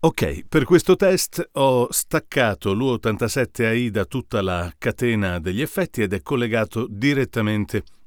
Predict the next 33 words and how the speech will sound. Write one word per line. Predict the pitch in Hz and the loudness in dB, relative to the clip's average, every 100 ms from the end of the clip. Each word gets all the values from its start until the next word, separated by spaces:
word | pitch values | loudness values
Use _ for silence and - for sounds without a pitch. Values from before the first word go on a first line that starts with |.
| - | -6
alla | 107 104 | -2 -2
scheda | - 95 82 | 0 -2 -2
audio, | 78 78 | -2 -4
esattamente | 104 120 113 127 104 95 127 - - - - | -2 -2 -2 -2 -2 -2 -6 -8 -20 -20 -6
come | 127 117 101 | 0 2 2
l'S | 110 113 113 | 0 -2 0
E | 95 | 0
Electronics. | 95 101 - 143 87 78 - - | 0 -2 0 2 2 -4 -8 -2
La | 160 185 | 0 0
differenza | 202 - 98 - 104 | 0 0 0 0 -4
sta | - 139 | -2 -2
nel | 131 131 | -2 -4
fatto | - 92 80 - 104 - | -4 -6 -6 -8 -8 -4
che | 131 | -2
l'S | 139 160 - | -2 -2 -2
E | 127 | 0
Electronics | 123 160 - 175 123 104 - | 0 -4 0 0 0 -2 -4
è | 147 127 | -4 -2
già | 104 170 | 0 0
alimentato | 165 127 110 104 120 104 104 | 0 0 0 -2 -2 -2 -2
da | 92 | -2
una | 90 | -2
valvola, | 80 78 78 87 - - | -4 -6 -6 -6 -8 -12
mentre | - 139 123 104 | -2 0 0 0
l'U | 95 117 | 0 0
ottantasette | 110 107 120 120 113 147 | 0 -2 -4 -4 -4 -2
A | |
I | 95 110 - - - | -2 -4 -10 -16 -6
non | 127 107 | -2 0
è | 98 | 0
un | 98 | -2
microfono | - 104 90 87 82 | -2 -2 -2 -4 -4
valvolare. | 82 85 117 85 76 | -4 -2 -2 -2 -6